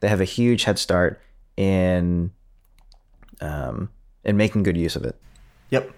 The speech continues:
Speaker 2: Yeah. And that's a pretty massive moat in this space. I mean, whoever tries to chip away is gonna take, it's gonna take them years to, to get to a point where they're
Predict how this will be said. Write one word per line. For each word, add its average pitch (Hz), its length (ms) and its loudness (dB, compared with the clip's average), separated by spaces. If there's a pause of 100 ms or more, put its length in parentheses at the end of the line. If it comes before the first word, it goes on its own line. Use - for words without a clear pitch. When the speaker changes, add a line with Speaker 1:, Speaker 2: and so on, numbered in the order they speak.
(400)
Speaker 2:
Yeah. 82 280 -2
And 104 120 0
that's 110 240 2
a 110 60 0
pretty - 560 -2
massive 92 380 2
moat 82 220 -2
in 73 80 -6
this 76 120 -4
space. - 420 -6 (420)
I 101 40 -4
mean, 101 260 0
whoever 110 360 2
tries 101 220 0
to 90 60 0
chip - 180 -6
away 92 380 2 (120)
is - 140 -8
gonna 87 180 0
take, 82 340 -4 (440)
it's - 100 -8
gonna 120 140 4
take 107 200 2
them 90 100 2
years 85 380 2
to, 76 460 -2 (400)
to 120 100 2
get 120 200 4
to 127 100 4
a 107 60 4
point 104 260 2
where 92 120 4
they're 87 420 4